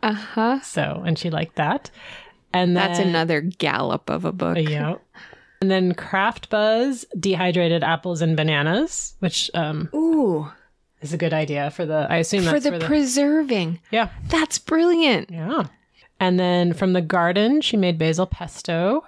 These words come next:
Speaker 2: which looked like it was served over asparagus and carrots, which looked very tasty.
Speaker 1: Yum.
Speaker 2: And she made a summer drink, sun tea with, made from desert willow blossoms, and then added lime and stevia, which I'm super impressed.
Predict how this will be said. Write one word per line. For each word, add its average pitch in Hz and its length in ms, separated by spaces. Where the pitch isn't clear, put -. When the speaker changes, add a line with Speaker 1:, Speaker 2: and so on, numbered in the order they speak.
Speaker 2:
which - 180
looked 196 320
like 180 180
it 170 60
was 170 120
served 170 360
over 156 160
asparagus 156 580
and 165 100
carrots, 143 440
which - 160
looked 160 280
very 160 260
tasty. - 540
Speaker 1:
Yum. 180 480
Speaker 2:
And 196 680
she 208 160
made 214 320
a - 80
summer 226 340
drink, 202 500
sun 196 380
tea 214 520
with, 190 240
made 196 300
from 196 260
desert 190 420
willow 202 280
blossoms, 151 760
and 170 160
then 175 200
added 175 360
lime 170 320
and 175 120
stevia, 170 500
which 156 420
I'm 180 180
super 220 420
impressed. 160 920